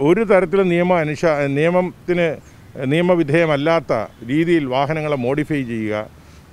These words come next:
അങ്ങനെ അതൊന്നും നിയമത്തിൽ അനുവദിക്കുന്ന കാര്യമല്ല. അപ്പം നിയമം എല്ലാവർക്കും ഒരുപോലെയാണ്. നിയമത്തിന് ലംഘനം നടത്തിയാൽ അത് ഉദ്യോഗസ്ഥന്മാർ അതിനെതിരെ നടപടിയെടുക്കുമ്പോൾ അവരുടെ മനോവീര്യം കെടുത്തുന്ന നടപടി ഗവൺമെന്റ് ഭാഗത്തുനിന്നുണ്ടാവില്ല.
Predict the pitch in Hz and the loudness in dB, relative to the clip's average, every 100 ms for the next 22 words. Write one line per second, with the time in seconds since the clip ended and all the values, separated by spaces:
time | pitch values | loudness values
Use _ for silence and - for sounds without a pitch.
0 | - - 180 202 220 190 208 233 226 220 | -10 -4 -2 0 2 2 2 -2 -2 -2
1 | 196 196 208 180 208 202 160 180 190 185 | 0 0 -2 -2 -4 -2 -2 0 0 0
2 | 196 175 147 113 117 180 139 147 185 233 | 0 0 0 -2 -2 -2 -2 -2 0 0
3 | 233 185 185 180 165 139 143 117 95 92 | 0 0 0 0 -2 0 0 0 -2 -6
4 | 95 - - - - - 123 190 233 233 | -10 -14 -20 -20 -18 -4 0 0 0 -2
5 | 220 220 175 160 156 180 190 151 123 151 | -2 -2 0 -2 -2 0 0 -2 -2 -2
6 | 160 139 131 151 135 160 156 160 160 156 | -2 -2 -4 -2 -2 -2 -4 -6 -2 -2
7 | 147 143 113 - - - 127 147 160 160 | 0 -2 -6 -12 -20 -8 -2 0 2 2
8 | 160 131 139 180 156 117 147 131 104 73 | 2 2 2 2 0 -2 -4 -2 -4 -6
9 | - - - - 151 208 202 151 175 202 | -16 -20 -20 -2 0 2 0 0 2 2
10 | 202 185 160 139 151 135 123 139 156 127 | 2 0 -2 -4 -4 -4 -4 -4 -4 -4
11 | 139 143 127 127 113 104 90 107 113 127 | -4 -4 -2 -2 -2 -4 -2 -2 0 -4